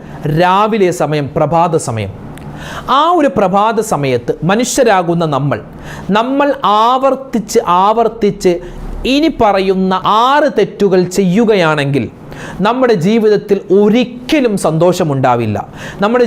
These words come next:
ജീവിതത്തിൽ എപ്പോഴും നഷ്ടങ്ങൾ മാത്രമായിരിക്കും. നഷ്ടങ്ങൾ മാത്രം നമ്മുടെ ജീവിതത്തിൽ കൊണ്ടുവരുന്ന ആറ് ദുശ്ശീലങ്ങൾ, പ്രഭാതത്തിൽ മാത്രം നമ്മൾ ചെയ്യുന്ന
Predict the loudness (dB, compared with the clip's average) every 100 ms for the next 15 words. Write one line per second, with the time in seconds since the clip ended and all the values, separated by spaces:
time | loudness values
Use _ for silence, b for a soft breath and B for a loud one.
0 | 2 4 4 2 0 0 0 2 4 4
1 | 2 2 0 -2 -2 -2 2 2 2 0
2 | 0 0 0 -2 -4 -6 -10 B B B
3 | -2 -2 -4 -2 -2 2 2 2 2 0
4 | 0 -2 0 0 0 2 2 2 2 2
5 | 2 2 2 2 2 4 4 2 2 0
6 | -4 -6 0 2 4 4 2 2 0 -2
7 | 0 0 2 0 -2 -4 -10 B B B
8 | 0 2 2 2 2 0 0 0 0 2
9 | 2 2 0 -2 0 0 0 0 0 0
10 | 0